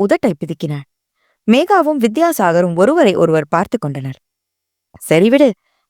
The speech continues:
உனக்கு எங்களோட ஸ்பெஷல் டைனோசர் கேம் விளையாட தெரியுமா?" என இருவரும் ஒரே குரலில் கேட்க, அதற்கும் உதடு பிதுக்கல்தான் பதில். வித்யாசாகர்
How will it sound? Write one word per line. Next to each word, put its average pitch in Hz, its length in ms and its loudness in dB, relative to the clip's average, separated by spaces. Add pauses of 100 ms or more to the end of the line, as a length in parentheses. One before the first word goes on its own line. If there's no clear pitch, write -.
(140)
உனக்கு 262 260 0
எங்களோட 285 360 2
ஸ்பெஷல் 220 580 -2 (260)
டைனோசர் 262 420 -2
கேம் 269 200 2
விளையாட 240 320 2
தெரியுமா?" 170 500 -2 (520)
என 220 200 0
இருவரும் 349 460 0
ஒரே 240 300 2
குரலில் 190 400 0
கேட்க, 170 400 -4 (180)
அதற்கும் 226 580 -2 (140)
உதடு 233 420 0
பிதுக்கல்தான் 302 640 -2
பதில். 156 260 -8 (720)
வித்யாசாகர் 247 720 0